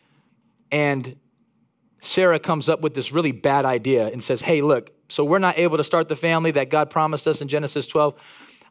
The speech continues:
All right, Abraham, how about you sleep tonight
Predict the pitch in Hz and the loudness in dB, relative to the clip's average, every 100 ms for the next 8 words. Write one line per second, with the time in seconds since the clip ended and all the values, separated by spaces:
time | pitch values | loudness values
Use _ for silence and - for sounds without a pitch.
0 | - 151 156 156 147 143 - 190 208 190 | 0 0 2 0 0 -4 -2 0 0 -2
1 | - 196 175 151 165 - _ _ _ _ | -2 0 2 2 -2 -6 _ _ _ _
2 | _ _ - - 208 214 185 - 175 196 | _ _ -8 -4 0 0 0 -4 0 2
3 | 170 151 | 2 2